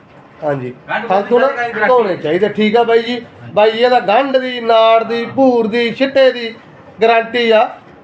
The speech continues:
Speaker 1: ਹੋਰ ਚੰਗੀ ਮਾੜੀ ਵੀਰ ਮੇਰੋ ਤੁਹਾਨੂੰ ਸਾਰੀ ਮੱਝ ਦਿਸੀ ਜਾਂਦੀ ਆ। ਬਾਈ ਜੀ ਨੇ ਸੌਦਾ ਕਿਸੇ ਵੀਰ ਨੂੰ ਤਾਜ਼ੀ ਮੈਂ ਚਾਹੀਦੀ ਆ,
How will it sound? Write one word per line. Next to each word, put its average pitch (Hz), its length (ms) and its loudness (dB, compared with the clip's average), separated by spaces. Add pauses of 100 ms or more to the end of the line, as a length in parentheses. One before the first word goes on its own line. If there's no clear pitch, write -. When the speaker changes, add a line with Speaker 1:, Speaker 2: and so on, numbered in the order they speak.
(220)
Speaker 1:
ਹੋਰ 262 280 4
ਚੰਗੀ 254 480 0
ਮਾੜੀ 240 260 2
ਵੀਰ 233 180 -2
ਮੇਰੋ 233 220 4
ਤੁਹਾਨੂੰ 233 240 2
ਸਾਰੀ 233 320 2
ਮੱਝ 240 200 0
ਦਿਸੀ 180 300 -6
ਜਾਂਦੀ 214 320 0
ਆ। 311 120 4 (760)
ਬਾਈ 220 200 2
ਜੀ 233 100 -6
ਨੇ 240 120 2
ਸੌਦਾ 220 400 2
ਕਿਸੇ 220 280 2
ਵੀਰ 220 200 -2
ਨੂੰ 226 140 0
ਤਾਜ਼ੀ 214 320 0
ਮੈਂ 226 180 4
ਚਾਹੀਦੀ 262 520 0
ਆ, 220 140 0